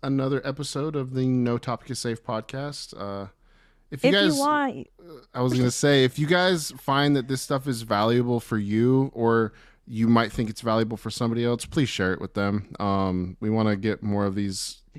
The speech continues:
Speaker 1: podcasts out so we can hopefully help you guys, 'cause, uh,
Speaker 2: And
Speaker 1: we wanna
Speaker 2: also,
Speaker 1: make
Speaker 2: please leave a review.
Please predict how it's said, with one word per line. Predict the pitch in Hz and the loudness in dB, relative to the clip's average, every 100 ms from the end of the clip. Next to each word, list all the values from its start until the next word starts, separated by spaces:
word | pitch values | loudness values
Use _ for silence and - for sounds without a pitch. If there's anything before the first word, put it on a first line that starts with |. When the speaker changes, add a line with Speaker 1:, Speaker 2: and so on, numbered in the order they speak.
| 151 - | -18 -12
Speaker 1:
podcasts | 110 101 - 98 95 - | -10 -8 -6 -8 -8 -8
out | 98 98 - | -4 -4 -6
so | - 95 90 87 _ _ _ _ - | -8 -6 -6 -8 _ _ _ _ -4
we | 110 | 0
can | 110 | 2
hopefully | 139 151 123 | 2 2 2
help | 120 113 | 0 -2
you | |
guys, | 92 82 76 - - | -6 -6 -8 -14 -12
'cause, | - 92 87 - - | -6 -4 -4 -10 -12
uh, | 95 90 | -8 -4
Speaker 2:
And | 247 | -2
Speaker 1:
we | |
wanna | - | 2
Speaker 2:
also, | - - 311 | 4 4 0
Speaker 1:
make | |
Speaker 2:
please | - 311 302 - | -2 -6 -6 -6
leave | 294 262 - _ _ _ | -6 -6 -10 _ _ _
a | - | -4
review. | 262 262 220 269 277 240 190 | -2 -2 -2 -2 0 0 -4